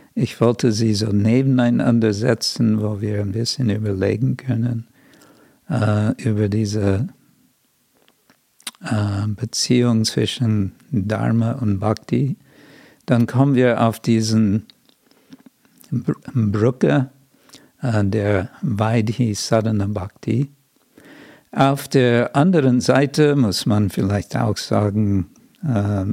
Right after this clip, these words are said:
das kann dann auch, äh, so zu dem Ziel führen,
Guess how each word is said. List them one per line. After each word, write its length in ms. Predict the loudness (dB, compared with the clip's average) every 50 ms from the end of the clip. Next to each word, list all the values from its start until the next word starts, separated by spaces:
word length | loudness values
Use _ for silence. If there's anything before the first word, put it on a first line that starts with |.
| -6 _ _ -20 _ _ _ _ _ _ _ _ _ _ _
das 300 | 2 2 2 0 -2 -2
kann 260 | 0 2 2 2 2
dann 260 | 2 0 0 0 0
auch, 320 | -2 -2 -2 -4 -4 -4 -6 -10 -18 _ _ _ _ _ _ _ _ _ _ _ _ _ _ -10
äh, 520 | -8 -6 -4 -2 -2 -2 -2 -2 -2 -4 -6 -6 -12 -18 _
so 760 | -6 -4 -2 0 2 2 4 4 4 2 2 2 2 0 -2 -4 -6
zu 220 | -8 -6 -4 -4 -2
dem 500 | 0 0 0 0 0 0 0 -2 -6 -10 _ _
Ziel 340 | -6 -2 0 0 2 0 -2
führen, 640 | -4 -6 -4 -2 0 0 0 0 -2 -2 -2 -2 -6